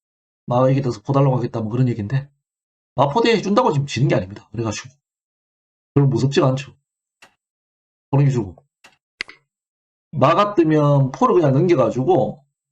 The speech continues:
마가 포를 치면 포로 차를 먹을 수도 있는 그런 거 좀 생각해 볼 수 있습니다. 넘기면 마장 부른다는 얘기거든요.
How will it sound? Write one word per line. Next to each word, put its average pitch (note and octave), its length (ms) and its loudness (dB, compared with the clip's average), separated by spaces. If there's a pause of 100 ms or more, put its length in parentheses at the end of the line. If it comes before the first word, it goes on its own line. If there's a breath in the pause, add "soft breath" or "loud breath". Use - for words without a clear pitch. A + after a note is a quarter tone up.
(400)
마가 D#3+ 340 0
포를 F#3+ 200 -2
치면 C#3+ 260 -2
포로 C#3 720 -2
차를 A#3 280 -2
먹을 C3+ 160 0
수도 B2 160 -6
있는 G2 440 -8 (600)
그런 C#3+ 160 2
거 C#3 80 2
좀 B2 140 -4
생각해 A#2+ 240 -2
볼 A#2+ 100 0
수 A2+ 80 -8
있습니다. G2+ 500 -14 (1900)
넘기면 G#3 640 2
마장 C3+ 280 2
부른다는 A#2 340 0
얘기거든요. G#2 800 -6